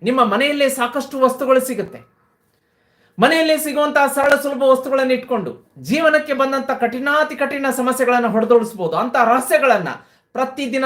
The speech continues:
ಸಂಜೆ ಏಳು ಮೂವತ್ತಕ್ಕೆ ನಿಮ್ಮ ಮೆಚ್ಚಿನ ಜೀತ್ ಮೀಡಿಯಾ ವಾಹಿನಿಯಲ್ಲಿ ಸುಧೀಂದ್ರ ದೇಶಪಾಂಡೆ ಗುರೂಜಿ ನಿಮ್ಮ ಮುಂದೆ ಬಂದು ಹೇಳ್ತಾ ಇರ್ತೀನಿ.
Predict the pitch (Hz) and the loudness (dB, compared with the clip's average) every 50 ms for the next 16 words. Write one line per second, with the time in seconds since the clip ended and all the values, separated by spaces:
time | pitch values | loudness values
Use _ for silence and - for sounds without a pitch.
0 | 254 254 262 247 240 240 240 220 208 220 247 262 240 233 233 233 233 233 233 - | -2 0 0 0 2 2 2 4 4 6 6 6 4 4 2 2 0 0 -4 -10
1 | - - 120 117 185 233 254 247 220 240 247 247 294 277 254 214 170 165 247 269 | -10 -10 -10 -6 -4 -2 -2 0 0 0 -2 -2 -4 -4 -2 -2 -2 -2 -4 -6
2 | 247 - 254 247 262 254 247 220 226 240 220 233 226 226 202 170 156 120 - - | -4 -2 -2 2 4 4 4 4 4 2 2 0 -2 -2 -4 -4 -4 -6 -10 -16
3 | _ _ _ _ _ - 262 302 302 302 294 285 262 240 254 247 254 262 254 247 | _ _ _ _ _ -10 -8 -6 -6 -4 -2 2 4 4 4 4 4 0 0 2
4 | 240 240 - 233 233 233 190 220 220 220 220 220 220 214 220 220 226 202 214 208 | 2 2 2 2 0 0 0 0 -2 0 0 0 -2 -2 0 0 0 0 0 -2
5 | 202 196 202 196 196 - 202 180 165 156 - - 120 - | -2 -2 -4 -4 -4 -4 -4 -4 -4 -6 -8 -14 -18 -18